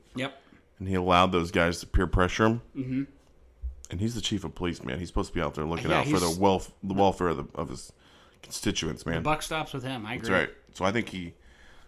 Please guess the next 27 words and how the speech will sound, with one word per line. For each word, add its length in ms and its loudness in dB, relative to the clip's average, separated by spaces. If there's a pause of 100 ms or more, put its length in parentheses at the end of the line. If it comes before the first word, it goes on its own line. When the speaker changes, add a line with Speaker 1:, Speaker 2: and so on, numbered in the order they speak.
(140)
Speaker 2:
I 40 -4
think 120 0
he 100 0
rightfully 540 6
owned 240 2
that 160 2
slap 440 2 (520)
'cause 140 -10
he 120 -4
knew, 320 -2 (1200)
"I'm 80 -8
not 120 0
gonna 140 -2
pass 240 -2
the 80 -10
buck 260 -4
'cause 200 -14
really, 260 -2
at 80 -6
the 80 -6
end 120 -4
of 80 -8
the 60 -4
day, 300 -4
it 120 -8
is 80 -10
also 500 -8